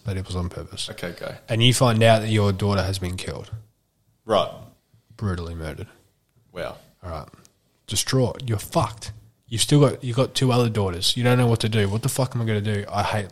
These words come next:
Speaker 1: like, lo-, what, life's not worth living. How could I live in a world where my daughter has been murdered?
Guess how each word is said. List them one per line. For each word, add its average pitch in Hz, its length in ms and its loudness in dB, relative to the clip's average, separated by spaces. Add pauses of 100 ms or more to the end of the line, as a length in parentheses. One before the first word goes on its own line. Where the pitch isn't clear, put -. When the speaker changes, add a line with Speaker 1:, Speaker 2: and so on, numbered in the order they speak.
Speaker 1:
like, 110 300 -8
lo-, - 220 -6
what, - 220 -6
life's 113 320 2
not 107 120 -2
worth 104 260 -2
living. 107 360 2
How 107 180 -2
could 117 100 0
I 104 60 2
live 107 180 0
in 104 80 0
a 104 80 0
world 104 460 0
where 101 320 -2 (320)
my 104 240 2
daughter 104 320 0 (260)
has 101 320 0
been 101 480 -2 (300)
murdered? 101 640 -2